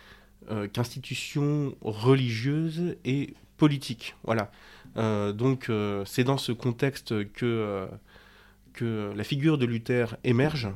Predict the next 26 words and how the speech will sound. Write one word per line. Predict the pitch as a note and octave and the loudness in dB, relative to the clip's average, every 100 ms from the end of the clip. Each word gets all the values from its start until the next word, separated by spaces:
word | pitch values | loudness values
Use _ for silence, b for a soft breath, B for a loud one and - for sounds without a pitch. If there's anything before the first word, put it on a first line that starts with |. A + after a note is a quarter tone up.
| - A#2 | -8 -10
Donc, | A2 | -2
on | A#2 | 0
va | |
voir | A2 C3+ | 2 2
dans, | A2+ G2+ G2+ G#2 - | 2 0 -2 -6 -6
dans | - | -4
quelles | A2 D#3 | -2 -2
circonstances. | - C#3+ D3 C3+ B2+ A#2 - - - b b b - | -2 -4 -4 -6 -6 -8 -10 -14 -20 b b b -4
Donc, | B2 | 2
euh, | A#2+ | 2
la | A2 | 2
première | - D3+ D3+ | 2 4 4
chose | - F3 D#3+ | 4 4 4
à | A2+ | 4
noter | A2+ A#2+ C3+ | 2 2 0
d'emblée, | A#2 A#2 F#3+ A3+ - B B B B - | 2 0 0 -4 -10 B B B B -14
c'est | - C3+ | -2 -2
que | C3 D#3 D3 C#3+ - | 0 2 2 0 -2
Luther | A2+ C3 E3+ E3+ F#3+ G#3+ E3 | 0 0 0 2 2 2 2
lui-même | B2 B2+ F3 D#3+ G#2 - - - | 4 2 2 0 -2 -10 -8 -4
est | B2+ | 0
un | B2+ | 0
pur | B2 F#3 G3 | 0 -2 -4
produit | - - C#3+ C3+ C#3+ - - - - - _ - | -4 0 0 0 -8 -14 -20 -20 -20 -20 _ -2
de | A2+ | 2
l'Église | A#2 A2 G#2 | 2 0 -2